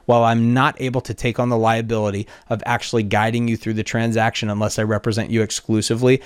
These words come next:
I would be more than happy to help you get out of the starting blocks. What questions can I answer for you about the market,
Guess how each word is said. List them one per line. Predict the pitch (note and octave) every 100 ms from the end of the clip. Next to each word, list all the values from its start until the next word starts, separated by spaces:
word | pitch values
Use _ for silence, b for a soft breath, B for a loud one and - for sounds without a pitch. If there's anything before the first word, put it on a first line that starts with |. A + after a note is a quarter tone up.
| B
I | - A2
would | A2 A#2
be | G#2+
more | G#2+ A2+ B2 B2
than | B2
happy | A2 A2 G2+ G2+
to |
help | G2 G#2+ G#2+
you |
get | G2 G2
out | G2
of | G2+
the | G#2
starting | - G2+ F#2+ F#2
blocks. | F#2 F2+ -
What | A2+ D3+ -
questions | - A2+ - A2+
can | - A2
I | G#2
answer | G#2+ G2+ -
for | -
you | G2+
about | G2+ G2
the | -
market, | G2 G#2+ G2+ G#2+